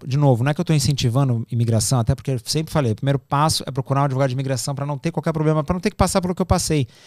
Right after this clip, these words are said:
Acho que a grande lição sempre é assim, ó, se, se o Bruno fala pra mim assim, "Rodrigo, não coloca a mão ali que dá choque, por que eu vou colocar a mão ali?" Então preste atenção no meu caso, assim, eu tive, eu fui mal orientado, tive, meu processo foi,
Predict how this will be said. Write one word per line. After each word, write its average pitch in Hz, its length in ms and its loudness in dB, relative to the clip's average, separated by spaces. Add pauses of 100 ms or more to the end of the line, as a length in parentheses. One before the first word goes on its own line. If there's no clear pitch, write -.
(220)
Acho 139 140 2
que 147 80 -2
a - 20 -6
grande 190 240 0
lição 147 320 0
sempre 170 320 0
é - 20 2
assim, 156 200 0
ó, 113 140 2 (340)
se, 190 500 -4
se - 160 0
o 175 40 2
Bruno 208 200 2
fala 190 180 2
pra 160 60 0
mim 165 80 2
assim, 147 180 0
"Rodrigo, 160 300 2
não 160 100 0
coloca 202 280 0
a 202 40 0
mão 165 120 4
ali 139 160 6
que 131 60 -4
dá 123 100 4
choque, 180 260 2
por - 80 -4
que - 100 -18
eu - 60 -20
vou 160 100 2
colocar 131 260 4
a 127 40 4
mão 123 160 4
ali?" 104 240 4 (340)
Então 185 140 0
preste 208 280 2
atenção 190 260 0
no 185 80 0
meu 180 160 2
caso, 113 320 2
assim, 117 220 -4
eu 110 100 -2
tive, 147 300 -4
eu 131 80 -4
fui 151 180 -6
mal 156 300 2
orientado, 127 680 2
tive, 110 220 -6 (520)
meu 120 200 -4
processo 131 360 2
foi, 131 120 0